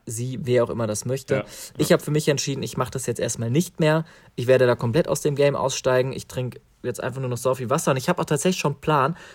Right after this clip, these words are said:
Speaker 1: Weil, also ganz ehrlich, ich mag den Biergeschmack.
Speaker 2: Mhm.
Speaker 1: So, also viele mögen das ja so gar nicht, aber ich trink wirklich gerne Bier, weil's mir einfach schmeckt.
Speaker 2: Ja, ich hasse halt echt Bier.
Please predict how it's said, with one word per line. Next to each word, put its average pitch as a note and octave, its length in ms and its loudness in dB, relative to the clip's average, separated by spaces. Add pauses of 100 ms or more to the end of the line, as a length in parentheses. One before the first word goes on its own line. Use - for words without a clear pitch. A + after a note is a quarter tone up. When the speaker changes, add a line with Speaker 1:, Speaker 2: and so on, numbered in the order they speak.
Speaker 1:
Weil, D3 180 6 (160)
also D#3 180 4
ganz E3 180 4
ehrlich, F3+ 360 6 (380)
ich C#3 180 0
mag C#3 260 2
den B2+ 200 -4
Biergeschmack. B2+ 640 -2 (320)
Speaker 2:
Mhm. F#2 440 -6
Speaker 1:
So, C3+ 380 4 (200)
also C3+ 300 4
viele E3+ 380 2 (440)
mögen D#3+ 280 2
das F3+ 140 -2
ja F3 80 0
so E3 120 -4
gar E3+ 160 -2
nicht, G3 220 -6
aber C3 100 0
ich - 240 -8
trink E3 340 -4
wirklich C3+ 360 -4
gerne C3 260 0
Bier, C3+ 420 2
weil's A#2+ 260 -2
mir B2 100 -4
einfach A#2+ 200 -6
schmeckt. B2 440 -4
Speaker 2:
Ja, F2 80 -6
ich - 160 -12
hasse G2 160 -6
halt D#2+ 160 -8
echt - 260 -16
Bier. D#2 240 -10